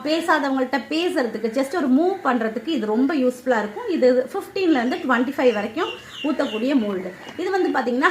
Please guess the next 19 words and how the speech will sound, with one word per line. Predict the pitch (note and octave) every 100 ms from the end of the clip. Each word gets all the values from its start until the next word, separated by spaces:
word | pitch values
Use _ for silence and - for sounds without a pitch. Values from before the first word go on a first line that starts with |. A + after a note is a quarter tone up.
| -
ஹண்ட்ரட் | A#3 A3+ A3
கிராம் | A#3 A3+
மோல்டு. | A3 A3+ F4 D4
இதுல | C#4+
வந்து | D#4 A#3 C#4+ D4 A#3+
நைன் | A3+ C4+ D#4+
கேவிட்டிஸ் | A#3 F#3+ F#3 - D#4 -
இருக்கு. | F3 - -
So, | B3 A#3+
இந்த | A3+
மாதிரி | A#3 C4 A#3+
மோல்டுக்குமே | C#4 E4+ D4 A3+ A#3 D#4
நீங்க | C4+
நெ-, | A3 G3+ G#3 G#3+
என்னதான் | A3 A3+ D4
நீங்க | D4 B3
மீஷோல | B3 C4 A#3
மோல்டு | A3 A#3 A3
வாங்கினாலும் | G3 G#3+ E4